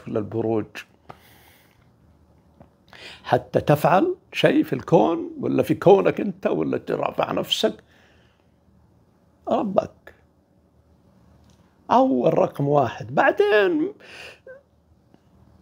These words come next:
شوف الأسباب تجري كيف، تشوف فيها أسماء الله وأفعال الله.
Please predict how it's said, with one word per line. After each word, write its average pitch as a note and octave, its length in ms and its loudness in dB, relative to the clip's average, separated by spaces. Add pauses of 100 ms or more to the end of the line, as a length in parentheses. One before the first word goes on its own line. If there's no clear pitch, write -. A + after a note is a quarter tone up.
(760)
شوف A3 220 2
الأسباب - 560 2
تجري C#3+ 340 -2
كيف، - 520 -8 (160)
تشوف - 320 -8
فيها A3 680 -2 (600)
أسماء - 380 -6
الله E2 320 -12 (880)
وأفعال D#3 640 6
الله. - 400 -14